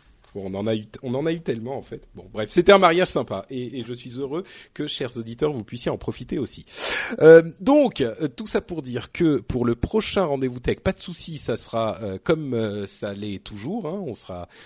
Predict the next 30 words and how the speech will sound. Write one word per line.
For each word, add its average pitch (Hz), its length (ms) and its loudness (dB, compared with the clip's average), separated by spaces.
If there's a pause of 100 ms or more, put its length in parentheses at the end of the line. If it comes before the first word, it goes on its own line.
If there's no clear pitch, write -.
(100)
on 110 60 -10
sera 101 160 -6
toujours 143 340 -2
là. 156 180 -4 (400)
Euh, 113 200 2 (140)
le 180 240 2
suivant, 226 520 -2
en 226 60 -4
fait, 202 200 0
ce - 40 -12
que 175 100 -2
je 151 80 -8
risque 170 180 -8
de 156 80 -2
faire, 175 280 -4
c'est - 140 -6
d'avoir 151 400 -2
un 131 40 -4
rendez-vous 143 320 -6
tech 160 200 -4
spécial. 196 680 -2 (300)
Je 113 80 -10
vous 110 80 -6
dis 127 140 -12
pas 196 100 4
encore 185 340 4
de 135 80 -2
quoi 131 200 0
il 127 80 -6
s'agit, 127 360 -4